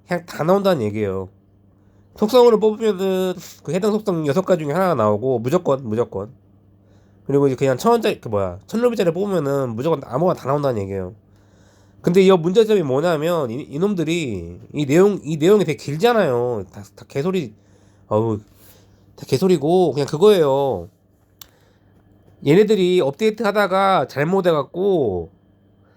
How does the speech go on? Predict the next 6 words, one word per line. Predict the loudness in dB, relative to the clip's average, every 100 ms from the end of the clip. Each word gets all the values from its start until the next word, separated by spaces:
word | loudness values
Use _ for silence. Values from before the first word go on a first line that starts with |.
| _ _ _ _ _ _ -20 -20 -20 -10
그냥 | 0 2 2 2
그 | -2 0
원래는 | 4 6 6 2
나와야 | 0 2 2 2
될 | 0
표창이 | -2 -6 -8